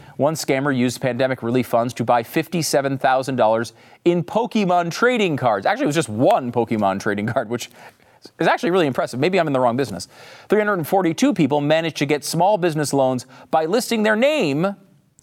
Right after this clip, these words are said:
as N A, like, not applicable. "We don't have a name. Give us a loan." No one has any clue how much of the total relief money was lost to fraud.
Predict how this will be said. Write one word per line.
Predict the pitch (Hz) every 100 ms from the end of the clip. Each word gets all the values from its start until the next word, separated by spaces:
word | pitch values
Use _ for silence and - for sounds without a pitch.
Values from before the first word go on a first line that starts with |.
| _
as | 220 220 220 220 180 - _ _ _ _ _ _ -
N | 214 226
A, | 196 131 98 101 - _
like, | 123 127 - - _ _ _ _ -
not | 123 170 196 -
applicable. | 160 180 175 135 107 107 - _ _ _ _ _ _ -
"We | 127 165
don't | 151 165 294
have | 190 277 214
a | 185
name. | 156 123 104 107 - - 143
Give | 139 254 175
us | 175
a | 175
loan." | 170 175 151 110 98 - - - - - - _ 147
No | 214
one | 285 240
has | 196 208 208 190
any | 214 240 233
clue | 226 247 254 160 170
how | 185
much | 180 175
of | 170
the | 170
total | 165 147 147
relief | 143 123 117
money | 101 107
was | 113 110
lost | 95 95
to | 110
fraud. | - 185 113